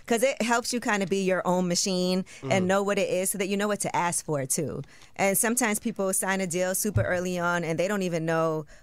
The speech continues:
Speaker 1: what it's like to run their own business. They don't know what to ask for. They don't know what the expectations are because you've managed to do so much for yourself.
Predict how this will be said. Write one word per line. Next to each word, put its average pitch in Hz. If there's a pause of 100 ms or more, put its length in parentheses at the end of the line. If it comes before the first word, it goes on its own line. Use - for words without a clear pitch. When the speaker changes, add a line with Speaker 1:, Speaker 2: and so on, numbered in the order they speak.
Speaker 1:
what 180
it's 180
like 180
to 190
run 170
their 165
own 156
business. 175
They 180
don't 180
know 170
what 160
to 156
ask 175
for. 170
They 175
don't 175
know 165 (240)
what 185
the 190
expectations 185
are 156
because 165
you've 202
managed 208
to 180
do 175
so 190
much 175
for 175
yourself. 143